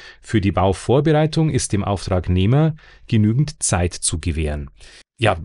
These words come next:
wo befinden wir uns jetzt eigentlich im Vergabeverfahren? Was ist jetzt eigentlich grad der Zeitpunkt, wo es um diese Regelung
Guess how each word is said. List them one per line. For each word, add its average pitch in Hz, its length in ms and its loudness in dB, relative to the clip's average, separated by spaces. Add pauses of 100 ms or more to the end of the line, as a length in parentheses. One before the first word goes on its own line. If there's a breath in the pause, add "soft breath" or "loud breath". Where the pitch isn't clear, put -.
wo 113 280 -2
befinden 160 500 2
wir 123 80 4
uns 110 140 2
jetzt - 180 -2
eigentlich 104 400 0
im 107 120 0
Vergabeverfahren? 101 1000 -2 (160)
Was 107 280 0
ist 151 100 2
jetzt 139 120 -2
eigentlich 127 340 0
grad 110 440 0
der 92 100 -2
Zeitpunkt, 127 880 -2
wo 117 160 2
es - 220 0
um 101 260 0
diese 143 480 0 (160)
Regelung 90 600 0